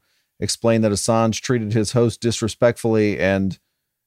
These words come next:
uh, neglected to provide for the well-being, food, hygiene, and proper care of his pet. Um, and then WikiLeaks tweeted that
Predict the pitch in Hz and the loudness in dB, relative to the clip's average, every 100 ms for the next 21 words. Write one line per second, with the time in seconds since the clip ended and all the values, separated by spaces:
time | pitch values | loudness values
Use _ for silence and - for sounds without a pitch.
0 | _ 90 92 92 101 104 104 - 101 87 | _ 0 2 2 0 2 0 0 -4 -4
1 | - 98 92 107 98 101 95 95 92 104 | -2 -2 -2 -2 2 2 2 -2 0 2
2 | 104 104 98 - 101 92 90 107 104 107 | 2 0 -2 -2 -4 -4 0 0 0 -2
3 | 98 95 - 101 101 - 98 95 85 90 | -2 -4 -2 -2 -2 -4 0 0 -2 -8
4 | - 82 69 - - _ _ _ _ _ | -6 -6 -6 -10 -20 _ _ _ _ _
5 | _ _ 98 95 87 87 - 101 101 95 | _ _ 2 2 2 -2 -2 0 0 0
6 | 117 - 107 104 92 - - - _ _ | -2 -2 -2 -2 -2 -6 -8 -10 _ _
7 | _ - 110 101 95 98 | _ -10 -4 0 0 -2